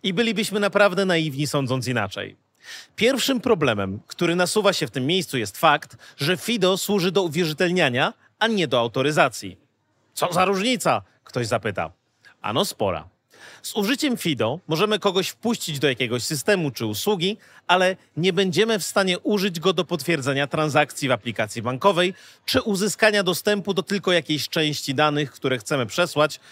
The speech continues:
pomiędzy usługami. Wynika to z braku wsparcia dla kontekstu, co obrazowo można przedstawić, jakby fido było drzwiami, którymi można kogoś wpuścić, a nie oknem, przez które można tylko zajrzeć. W efekcie,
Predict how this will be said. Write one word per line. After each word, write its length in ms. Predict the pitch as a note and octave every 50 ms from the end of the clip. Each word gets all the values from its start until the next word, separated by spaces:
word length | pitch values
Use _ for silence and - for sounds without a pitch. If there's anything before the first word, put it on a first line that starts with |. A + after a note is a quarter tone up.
| - _ _
pomiędzy 420 | - A3+ G#3+ F#3 C3+ A2+ G2+ G2 G2+
usługami. 560 | F#2+ F#2 - - A2+ A#2+ C3 A2 F#2+ F2+ F#2 _ _ _ _ _ _ _ _ _ - - - E3 B2
Wynika 500 | B2 B2 F#3+ G#3 B3+ D4 A3+ - C#3+ G#2+
to 240 | - G#2+ A2 C3+ - - _ _ _
z 220 | C#3+ C#3 C3+ C#3 C3+
braku 380 | C3 G3 G3 G3+ - - F3
wsparcia 600 | D#3 - - - - G3 F#3 F#3+ F3 - F#3+ F3+
dla 140 | D3+ D#3 D3
kontekstu, 680 | - C3+ B2+ A2+ - C#3 A2+ - - - D#3 F3+ A3+ - _ _
co 140 | - F3+
obrazowo 460 | F3 D#3 E3+ F#3 F3+ D#3 A3 F#3+ G#3 G3
można 260 | F#3+ F3 C#3 E3 D#3
przedstawić, 520 | - - E3 C#3 - F3 D#3+ D3+ D#3+ C#3
jakby 240 | D#3+ C#3 C3 C#3 C#3
fido 340 | A2+ - - F3+ D#3 D3 B2+
było 260 | A2 A2+ G2+ F#2+ G2+
drzwiami, 540 | G2+ B2 C3 D#3+ G#3 G3 F3 D#3 D#3+ - - - _ _ _
którymi 420 | - - G#3+ G#3 G#3+ G#3 G3+ F#3+
można 500 | F3+ E3+ E3+ G#3 C4 A3 D3+ C3 B2+ A2
kogoś 320 | G2+ G#2 G2+ G#2 G#2 G#2+ -
wpuścić, 580 | - - C3+ B2+ - - F#3 F#3+ F3+ - - - _ _ _ _ _
a 120 | - D#3 E3
nie 300 | F3+ F#3+ G#3 G#3+ - _
oknem, 540 | F#3 A3 - - G#2+ D#3 E3 F3+ G#3+ A#3+ - _ _ _
przez 200 | - - A#3+ F#3+
które 220 | - - B3+ B3 A3+
można 340 | G#3+ F#3 E3 C3+ A2+ C3 A#2+
tylko 280 | - A#2+ A2 - C#3 C#3+
zajrzeć. 540 | D#3+ D#3 C3+ A#2+ G2+ G#2 F#2 - - - _ _ _ _ _ _ _ -
W 80 | -
efekcie, 580 | F3+ F#3 - - C4 - - - D#3+ D#3 F3